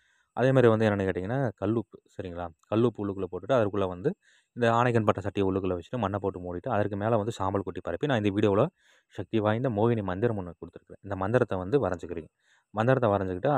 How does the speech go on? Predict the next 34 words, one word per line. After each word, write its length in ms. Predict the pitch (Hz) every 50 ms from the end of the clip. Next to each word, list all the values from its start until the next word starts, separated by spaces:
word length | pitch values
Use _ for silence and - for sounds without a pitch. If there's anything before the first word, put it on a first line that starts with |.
| 104 76 -
அதை, 280 | - 98 101 101 107 104
அதை 180 | 95 92 92 95
சுத்தி 220 | - - 101 113 113
வந்து 260 | 104 95 95 104 165 202 - _ _ _ _ _ _ _ _ _ _ _ _ _
காராம்புஷி 460 | 113 113 131 143 147 120 110 101 -
நெய் 180 | 107 95 104 104
தீபம் 320 | 101 98 98 101 98 90
ஏத்திக்கிட்டு, 320 | 87 82 85 82 87 123 135
முறையா 180 | 127 127 127
அதற்கு 180 | 113 107 95 98
உண்டான 180 | 98 113 135 -
படையலெல்லாம் 420 | - 95 95 98 98 95 98 95
போட்டணும். 300 | 87 82 - 87 85 - _
படையலெல்லாம் 380 | - 104 98 98 98 101 98 92
போட்டு, 140 | 92 - 117
இதற்கு 180 | 113 98 98
உண்டான 160 | 92 98 110
சக்தி 260 | 107 - - _ - 95
வாய்ந்த 280 | 95 95 95 104 139 180 - _ _ _ _ _ _ _
மோகினி 340 | 101 104 120 135 135 127 117
வசிய 240 | 101 92 - - 104
மந்திரம் 320 | 95 90 87 90 92 92
நான் 120 | 87 85 82
இந்த 120 | 82 82
வீடியோல 220 | 85 87 87 85 80
கொடுத்துருக்கேன். 400 | 80 80 - - 82 90 - 101
இந்த 120 | 101 104
மந்திரத்தை 380 | 98 98 110 135 139 123 107 104
வந்து 160 | 101 120 131
ஒரு 100 | 98 92
ஆயிரத்தெட்டு 440 | 90 92 107 113 107 - - - 95
ஊருக்கு 200 | 92 107 98 -
உச்சாரணம் 300 | 87 85 87 87 85 85
கொடுக்குறீங்க. 340 | 78 73 - - 82 87